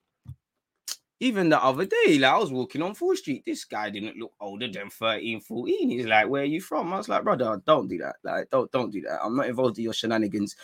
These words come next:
And I always like to be easy 'cause, like I said, people ask questions or whatever. So I, I, I said to him, "Listen, brother, do I look like I'm involved in your gangbanging bullshit? I'm a civilian, but allow it, like, allow it."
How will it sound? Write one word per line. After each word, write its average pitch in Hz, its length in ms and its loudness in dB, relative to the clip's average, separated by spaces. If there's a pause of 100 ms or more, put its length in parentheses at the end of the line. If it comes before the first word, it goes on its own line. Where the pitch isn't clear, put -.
(160)
And 120 140 8
I 139 40 12
always 156 280 8
like 156 180 8
to 135 100 -2
be 139 100 4
easy 139 340 2
'cause, 123 160 -4
like 135 180 2
I 135 60 -2
said, 131 240 -4
people 135 440 -4
ask 131 220 4
questions 123 420 -2
or 117 60 -4
whatever. 120 280 -6
So - 120 -14
I, - 60 -2
I, 202 200 0
I 311 180 -6
said - 220 -6
to - 100 -8
him, 180 40 -4
"Listen, 143 280 -2
brother, 160 340 2 (800)
do 156 80 6
I 170 120 12
look 202 120 8
like 180 220 6
I'm 185 160 4
involved 190 380 0
in 190 80 2
your 190 180 2
gangbanging 202 520 0
bullshit? 233 300 -4
I'm 160 120 -2
a 151 40 -4
civilian, 214 460 0
but 196 160 2
allow 196 260 4
it, 202 220 2
like, 160 400 8
allow 175 300 4
it." 202 180 2